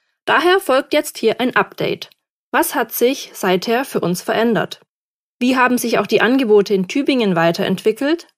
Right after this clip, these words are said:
und welchen Beitrag leisten die Stadtwerke dazu? Das nehme ich jetzt unter die Lupe und vielleicht ist ja auch die ein oder andere Idee dabei,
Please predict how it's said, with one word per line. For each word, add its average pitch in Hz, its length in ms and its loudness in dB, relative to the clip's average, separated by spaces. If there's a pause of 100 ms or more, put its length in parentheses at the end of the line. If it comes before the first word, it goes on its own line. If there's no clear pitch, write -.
und 220 120 2
welchen 196 420 2
Beitrag 208 500 -2
leisten 175 320 2
die 208 80 -2
Stadtwerke 180 500 -2
dazu? - 440 -4 (580)
Das 247 140 -4
nehme 202 180 4
ich 190 80 2
jetzt 185 180 0
unter 180 240 2
die 170 140 -2
Lupe 202 420 0 (220)
und 233 260 2
vielleicht - 460 0
ist - 180 -8
ja 220 160 0
auch 269 160 -2 (400)
die 262 100 0
ein 339 180 2
oder 320 160 0
andere 240 280 -2
Idee 202 300 2
dabei, 202 480 -2